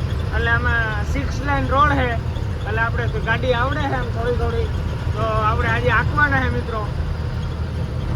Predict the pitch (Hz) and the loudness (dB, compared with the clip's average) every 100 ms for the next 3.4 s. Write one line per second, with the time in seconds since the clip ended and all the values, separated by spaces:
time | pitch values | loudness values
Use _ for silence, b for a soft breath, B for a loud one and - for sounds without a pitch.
0 | 220 240 254 247 240 277 - 277 254 233 | 2 4 4 2 0 0 0 0 0 0
1 | 220 214 240 247 233 240 233 240 247 214 | 0 0 0 0 0 0 -2 -2 -2 0
2 | 202 175 196 220 262 254 233 262 294 277 | 0 0 -2 -2 0 0 0 0 0 0
3 | 247 220 - - | 0 0 -2 -2